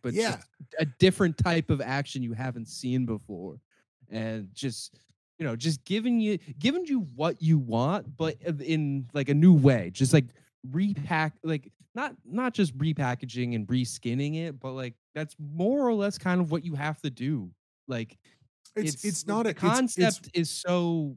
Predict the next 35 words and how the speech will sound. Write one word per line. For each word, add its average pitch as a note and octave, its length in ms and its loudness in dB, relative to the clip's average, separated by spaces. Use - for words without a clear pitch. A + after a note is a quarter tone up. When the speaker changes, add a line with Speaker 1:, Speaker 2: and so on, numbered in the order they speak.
Speaker 2:
it's E3 240 0
re-, F#3 760 6
Speaker 1:
perfect. B2+ 160 -8
Speaker 2:
reinv-, F3 600 2
it's, D3 220 0
it's D3 240 -2
in, D3 320 2
in, C3+ 320 2
inventing, D#3+ 880 4
not C3+ 160 -4
inventing, A2 460 -6
evolving A#2+ 920 2
something C#3 500 2
with D3+ 80 0
Speaker 1:
Yeah. B2+ 220 6
Speaker 2:
respect. A2 600 -6
That's D3 300 2
what D#3 100 -2
I C3+ 80 0
think B2+ 260 0
it A#2+ 60 2
Speaker 1:
Mm-hmm. A2 120 0
Speaker 2:
is. F#2+ 120 -8
That's A2+ 180 -6
what D3+ 120 6
I D3+ 60 8
was D3 100 4
trying D3+ 180 0
to C#3+ 60 2
say C#3 160 -2
the B2 80 -2
Speaker 1:
Yeah. F#2 60 -2
Speaker 2:
whole D3 120 0
time A#2+ 300 -4
is G#2+ 160 -6